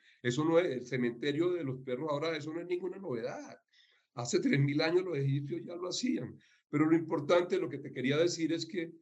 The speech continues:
cuando se habla de la humanización y se refiere,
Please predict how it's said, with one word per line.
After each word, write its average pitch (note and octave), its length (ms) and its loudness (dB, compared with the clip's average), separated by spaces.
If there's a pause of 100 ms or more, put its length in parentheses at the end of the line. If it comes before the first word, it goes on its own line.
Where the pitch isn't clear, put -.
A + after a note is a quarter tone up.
(460)
cuando B2+ 240 4
se B2+ 120 0
habla C#3 220 4
de D#3+ 220 2
la C#3+ 100 -4
humanización B2 800 -4
y B2+ 100 -8
se A#2 140 -6
refiere, A2 440 -4